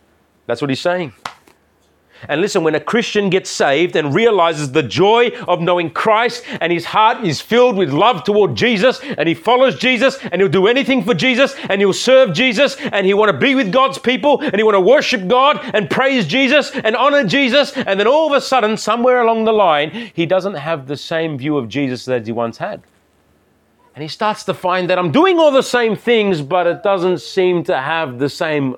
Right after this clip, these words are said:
life. Starting to feel a bit dead in my prayer life, a little bit dead in my witness, a little bit dry in my Bible reading,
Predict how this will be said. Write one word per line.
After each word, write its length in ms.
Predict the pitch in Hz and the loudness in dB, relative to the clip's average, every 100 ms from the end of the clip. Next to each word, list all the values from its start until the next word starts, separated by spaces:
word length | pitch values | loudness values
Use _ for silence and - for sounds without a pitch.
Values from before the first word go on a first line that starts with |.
| - | -6
life. 540 | 113 135 117 - - _ _ _ _ _ _ _ _ _ _ | -2 -2 -4 -12 -20 _ _ _ _ _ _ _ _ _ _
Starting 380 | - 151 156 147 | -10 -6 -4 -6
to 80 | 135 | -6
feel 200 | 139 127 | -4 -4
a 20 | |
bit 220 | 110 92 | -4 -4
dead 360 | 127 135 110 95 | 0 0 -2 -8
in 120 | 98 | -8
my 240 | 95 90 | -4 -6
prayer 260 | - - 160 | -6 -4 -2
life, 500 | 123 101 - - _ _ _ _ _ _ - | -2 -4 -8 -20 _ _ _ _ _ _ -6
a 20 | |
little 160 | 120 110 | -4 -4
bit 320 | 110 - 92 | -6 -8 -4
dead 480 | 127 151 143 113 107 | 0 2 0 -2 -10
in 180 | 120 113 | -6 -4
my 380 | 110 107 104 101 _ _ | -4 -4 -4 -6 _ _
witness, 640 | - 175 127 113 - - - _ _ _ - - | -4 -4 -4 -10 -10 -16 -20 _ _ _ -14 -4
a 60 | |
little 220 | 127 139 117 | -2 0 -2
bit 200 | 123 - _ - | -4 -8 _ -20
dry 680 | 85 107 143 160 151 131 113 - _ | -10 -2 0 2 0 -2 -6 -12 _
in 140 | 131 120 | -6 -2
my 180 | 120 113 | -2 -4
Bible 420 | 87 151 165 160 | -4 -2 0 0
reading, 380 | 139 117 90 | 0 -2 -4